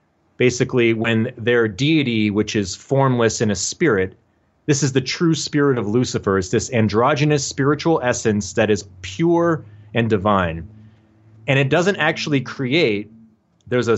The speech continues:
a, there's a creator god that is Brahma, which is not the highest god. So this would be like what they would view as what the real Jehovah should have been. They think that the Old Testament of the Hebrew Bible is a bastardization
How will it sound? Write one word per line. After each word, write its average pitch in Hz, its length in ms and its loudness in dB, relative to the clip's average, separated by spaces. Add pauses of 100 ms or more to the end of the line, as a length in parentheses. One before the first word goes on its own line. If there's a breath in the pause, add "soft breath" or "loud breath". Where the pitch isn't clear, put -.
(140)
a, 110 120 0
there's 107 220 0
a 110 60 2
creator 123 580 0
god 90 480 0 (440)
that 120 320 0
is 113 160 -2
Brahma, 104 720 0
which 120 140 -4
is 107 120 -4
not 135 260 2
the 104 80 -4
highest 92 380 -4
god. 82 320 -4
So - 100 -6
this 165 200 0
would 165 100 -2
be 147 140 0
like 123 220 0
what 117 180 -2
they 123 100 0
would 113 180 -2
view 107 280 0
as 98 320 -4 (680)
what 135 280 -4
the 123 80 2
real 143 360 0
Jehovah 117 420 0
should 113 260 -2
have 92 100 2
been. 85 260 -4
They 147 140 2
think 147 240 0
that 135 140 0
the 117 100 0
Old 139 200 2
Testament 135 360 0
of 107 60 0
the 104 60 -4
Hebrew 117 300 0
Bible 104 420 2
is 101 160 -6
a 95 60 -2
bastardization 110 1300 -2